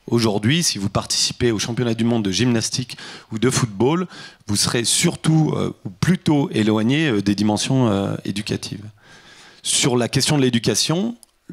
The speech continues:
il y a un réseau fantastique de, d'académies olympiques. Donc, qui vise à former, à éduquer et faire le lien entre ce J O, ces J O qui sont, comme vous le disiez, le vaisseau amiral, mais qui en fait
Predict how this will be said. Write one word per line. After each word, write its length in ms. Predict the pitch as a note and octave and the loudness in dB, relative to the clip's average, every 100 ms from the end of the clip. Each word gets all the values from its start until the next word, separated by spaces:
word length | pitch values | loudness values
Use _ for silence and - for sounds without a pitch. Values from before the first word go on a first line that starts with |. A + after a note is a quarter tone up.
| - - | -20 -8
il 80 | A2 | -2
y 80 | A#2 | 0
a 60 | |
un 80 | A#2 | 0
réseau 420 | A#2 C3 D3+ D3+ - _ _ _ _ | 0 2 2 0 -4 _ _ _ _
fantastique 720 | - B2+ A#2 - F3 F#3+ - _ - | -4 0 0 0 -2 -2 -8 _ -8
de, 240 | G2+ G2+ | 0 2
d'académies 600 | F#2+ C3 - C#3+ C3 C3 | 2 -2 -2 -2 0 -2
olympiques. 500 | B2 A2+ - - - _ _ _ _ - - _ A#2 | -4 -6 -10 -16 -18 _ _ _ _ -20 -20 _ -4
Donc, 140 | G#2+ | -2
qui 180 | B2+ A#2 | 0 2
vise 260 | D#3 D#3 | 2 0
à 80 | G#2 | -2
former, 560 | - C#3 A2+ A#2 E3 A3 _ | -2 -2 0 2 2 0 _
à 160 | - G#2+ | -4 0
éduquer 480 | A2 A#2+ - D3 G3 _ _ - - - - _ - | 0 0 0 -2 -2 _ _ -20 -20 -20 -20 _ -4
et 100 | A2 | -2
faire 240 | G2+ D3+ C#3 | 0 0 2
le 140 | B2 | 2
lien 360 | B2 D#3 F#3 - | 2 2 0 0
entre 580 | A#2+ A#2+ - C#3+ C3+ B2 - _ | 0 0 2 2 2 0 -6 _
ce 260 | - - D3+ | -2 2 2
J 260 | B2 C3 D3+ | 2 2 2
O, 200 | D3+ - - | 0 -4 -6
ces 200 | - E3 | -2 0
J 200 | B2+ C#3+ | 2 2
O 100 | D3+ | 2
qui 140 | - | 0
sont, 240 | G#2+ B2+ A#2+ | 0 0 2
comme 160 | G#2+ | 2
vous 60 | G#2+ | 2
le 40 | |
disiez, 220 | A2 A#2 A#2+ | 2 0 0
le 100 | G2 | 2
vaisseau 360 | B2 C3 C#3 | 2 2 2
amiral, 400 | A2+ A#2 A#2 F3+ | 2 2 2 2
mais 120 | C#3 | 0
qui 140 | G#2+ A2+ | 0 -2
en 100 | A2+ | -2
fait 320 | E3 E3 | -2 -6